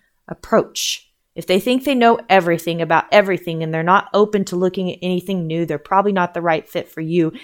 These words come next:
if your goal is to keep your taxes <laughs> low forever, because they can't possibly, per our previous conversations today, know everything that there is to know about how to do this. Then you've got a tax planner.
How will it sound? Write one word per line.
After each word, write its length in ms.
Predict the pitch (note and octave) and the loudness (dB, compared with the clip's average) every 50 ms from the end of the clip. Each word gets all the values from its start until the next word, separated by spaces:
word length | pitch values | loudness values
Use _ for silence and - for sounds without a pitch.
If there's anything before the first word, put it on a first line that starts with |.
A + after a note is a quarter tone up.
| - - _ | -20 -20 _
if 220 | - F#3 G#3 G#3 | 0 0 0 2
your 100 | G#3+ G3+ | 2 0
goal 280 | F#3 F3 F3+ F3 F3+ F3 | 4 4 4 6 6 6
is 160 | E3+ E3+ E3 | 4 2 -2
to 80 | - - | -8 -10
keep 240 | - F3+ E3 - | -10 -10 -8 -8
your 60 | D#3+ D3+ | -10 -6
taxes 520 | - F3 D3 D3+ - - - C#3+ - - | -4 -4 -4 -4 -6 -10 -12 -12 2 4
<laughs> 0 | |
low 220 | G#3+ A3 E3 - - - - - - _ _ | 4 4 4 0 -8 -18 -20 -20 -20 _ _
forever, 600 | _ - - F3+ E3+ D#3 D3 - - D#3 - _ _ | _ 0 4 4 4 4 2 -2 -8 -10 -10 _ _
because 460 | F3 E3+ E3+ - F3 E3+ D#3+ E3 D#3+ - - - _ _ _ _ _ _ _ _ _ | -8 -6 0 4 4 4 4 0 -4 -12 -18 -20 _ _ _ _ _ _ _ _ _
they 240 | E3 D#3+ F3+ G3+ G#3 | -6 0 0 0 0
can't 460 | G3+ - - - A#3+ A3+ - - _ | 0 -4 -6 -2 -2 -2 -2 -6 _
possibly, 760 | - - G#3+ G3 F3+ - - F#3 D#3 D#3 D#3 D3 C#3+ C#3+ C#3+ - _ _ _ _ _ _ _ _ | -8 -2 -2 -2 0 -2 -6 -8 -4 -4 -4 -4 -4 -6 -10 -14 _ _ _ _ _ _ _ _
per 340 | _ - G3+ F#3+ F#3 F#3 - - | _ 2 4 4 4 4 4 2
our 160 | F3+ F3+ F3 | 0 0 0
previous 640 | - - - - C4+ B3+ C4 A3 F#3+ D#3 D3 C#3+ - | -2 -6 -4 2 4 4 4 4 2 0 -2 -4 -4
conversations 760 | - D#3+ D3+ C#3+ D3+ - - D3+ D3+ D3 - D#3+ D3+ - - | -4 -4 -4 -2 -6 -6 -4 -6 -6 -4 -6 -10 -10 -12 -10
today, 300 | - C#3+ D3+ D3 D3 D3 | -8 -4 -4 -2 -4 -4
know 320 | D3+ D#3+ E3+ F3+ F3+ - | -2 0 2 2 2 2
everything 420 | - C3+ D#3+ E3 E3+ E3+ D#3+ E3 | 0 -2 -2 -2 -2 -4 -6 -4
that 160 | D3+ D#3 D3+ D#3 | -4 -6 -6 -4
there 140 | D3+ C#3+ | -6 -4
is 240 | C#3 C#3+ C#3+ C#3+ - | -4 -4 -6 -6 -10
to 120 | - - C#3+ | -14 -12 -10
know 360 | C3 C3 B2+ A#2+ A#2+ B2 - _ _ _ _ _ _ _ - | -10 -8 -8 -8 -10 -12 -14 _ _ _ _ _ _ _ -12
about 240 | - C#3+ D3+ - - | -2 0 0 0 0
how 160 | - C3+ C3+ | -2 -4 -4
to 100 | C3+ C3+ | -4 -6
do 140 | C3+ C#3 B2+ | -8 -10 -10
this. 320 | - - - - - - _ _ _ _ _ _ _ _ _ _ _ - - _ | -10 -12 -14 -16 -18 -18 _ _ _ _ _ _ _ _ _ _ _ -16 -10 _
Then 200 | G#3 A3+ A#3+ A#3 | 2 2 4 4
you've 120 | C#4 C4+ | 4 4
got 140 | D4+ C#4 C4+ | 4 2 2
a 60 | C4 | 2
tax 340 | C4 - - G#3 G#3 - - | -2 -2 -4 -4 -4 -6 -10
planner. 380 | - F3 C#3+ - - - _ | -10 -10 -10 -10 -14 -20 _